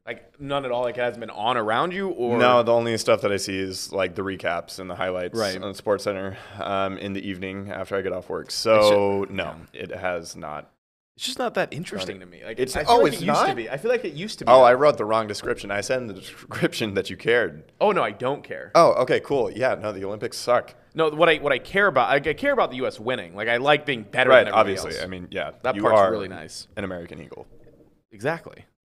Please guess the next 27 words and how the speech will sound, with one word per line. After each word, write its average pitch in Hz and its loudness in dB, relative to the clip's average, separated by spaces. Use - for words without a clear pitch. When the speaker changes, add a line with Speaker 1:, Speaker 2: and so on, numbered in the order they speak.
Speaker 1:
Exactly. 110 -4
So, 127 2
um, 107 -2
that's, - -2
that's 117 -2
fine. 92 -8
We'll, 160 2
we'll, 156 4
we'll 175 0
move 196 2
on 185 8
to 147 0
my 127 2
actual, 110 -4
like, 92 -10
topic 110 -2
after 98 -4
we, 92 -12
uh, 82 -12
you 95 -18
know, 92 -16
get - -16
this - -18
thing 92 -14
rolling, 92 -14
I 82 -16
think. 80 -20